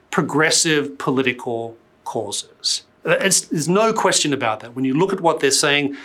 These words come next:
"Well, this is what we mean by social, and this is what we mean by environmental, and this is what we mean by governance," it's essentially progressive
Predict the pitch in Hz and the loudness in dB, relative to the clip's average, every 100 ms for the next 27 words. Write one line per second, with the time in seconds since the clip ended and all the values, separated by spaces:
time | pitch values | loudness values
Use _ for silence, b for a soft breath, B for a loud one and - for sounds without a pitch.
0 | B - 151 240 233 214 220 190 180 175 | B 0 2 2 2 2 2 2 2 2
1 | 165 160 - 160 - 123 113 156 180 175 | 2 2 2 2 0 -2 0 0 0 -2
2 | 175 160 156 156 147 143 135 131 131 131 | 0 0 2 2 2 2 2 2 2 2
3 | 127 123 120 113 104 B B B 123 160 | 0 -2 -2 -4 -8 B B B -2 0
4 | 170 160 165 147 143 143 139 131 127 120 | 2 2 0 2 2 2 2 2 4 2
5 | 120 135 135 123 101 - - B B B | 2 2 0 0 -4 -4 -6 B B B
6 | - 240 233 - 214 202 196 190 180 180 | -2 0 2 2 2 2 2 2 0 -4
7 | - 185 - 151 170 165 170 160 156 | -6 -6 -2 2 2 2 2 0 -2